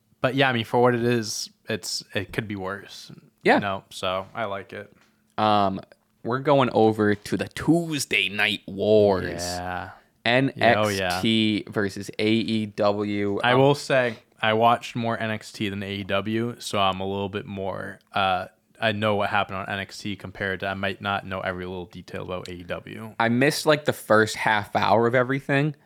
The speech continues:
Speaker 2: Um, but when I got home, I had, uh, I started with, or I, I'd have one on the T V, one on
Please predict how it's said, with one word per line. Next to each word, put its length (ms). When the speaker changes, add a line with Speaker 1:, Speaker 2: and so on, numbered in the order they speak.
Speaker 2:
Um, 640
but 520
when 140
I 100
got 320
home, 560
I 80
had, 480
uh, 380
I 80
started 440
with, 320
or 80
I, 100
I'd 60
have 140
one 160
on 100
the 60
T 220
V, 260
one 120
on 80